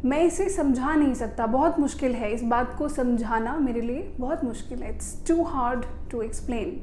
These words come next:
यानी कि ये नहीं हो पाएगा। Um, this coffee is too sweet। ये coffee कुछ ज़्यादा ही मीठी है। Too sweet, मतलब maybe मैं इसको नहीं पी पाऊँगी, इतनी मीठी है।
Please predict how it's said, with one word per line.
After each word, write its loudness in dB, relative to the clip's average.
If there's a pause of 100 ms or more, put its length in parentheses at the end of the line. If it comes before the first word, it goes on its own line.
(360)
यानी 2
कि -2
ये 0
नहीं 4
हो 0
पाएगा। -2 (1160)
Um, 2 (240)
this 0 (240)
coffee 2 (140)
is 4 (440)
too -2
sweet। -4 (760)
ये 2
coffee 0
कुछ -4 (240)
ज़्यादा 6
ही 4
मीठी 0
है। -6
Too 8
sweet, -2 (340)
मतलब 0 (460)
maybe 4
मैं 2
इसको -2
नहीं 2
पी 0
पाऊँगी, -2
इतनी 2
मीठी 0
है। -6